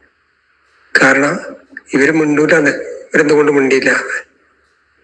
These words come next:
കാര്യങ്ങളിൽ പ്രതികരിക്കാനോ? പ്രതികരിക്കുന്നതിന് കുഴപ്പമില്ലല്ലോ. സർക്കാരും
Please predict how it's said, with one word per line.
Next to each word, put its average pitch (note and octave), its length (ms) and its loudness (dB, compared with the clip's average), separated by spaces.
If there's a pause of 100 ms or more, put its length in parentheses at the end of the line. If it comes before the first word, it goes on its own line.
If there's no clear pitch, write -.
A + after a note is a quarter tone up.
(220)
കാര്യങ്ങളിൽ C3+ 460 2
പ്രതികരിക്കാനോ? C3+ 680 -2
പ്രതികരിക്കുന്നതിന് C3+ 680 0
കുഴപ്പമില്ലല്ലോ. B2+ 580 -2 (1600)
സർക്കാരും B2+ 680 0